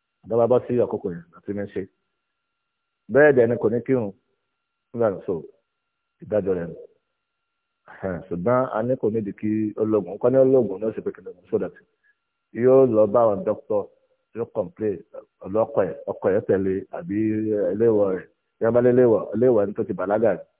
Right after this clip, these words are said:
ló jẹ́ ọmọ rẹ̀, so that, so that, so that, ẹ, wọ́n tẹ̀lé,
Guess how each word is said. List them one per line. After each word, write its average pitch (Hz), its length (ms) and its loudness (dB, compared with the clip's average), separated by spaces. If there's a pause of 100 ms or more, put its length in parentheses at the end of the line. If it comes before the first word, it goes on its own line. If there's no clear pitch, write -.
(480)
ló 101 240 -8
jẹ́ 107 360 2
ọmọ 101 240 -4
rẹ̀, 82 160 -8 (1080)
so - 40 -4
that, 107 140 0 (140)
so 104 160 -6
that, 87 140 -8 (280)
so - 120 -6
that, 98 180 -2 (300)
ẹ, 98 200 -4
wọ́n 117 280 -2
tẹ̀lé, 90 280 2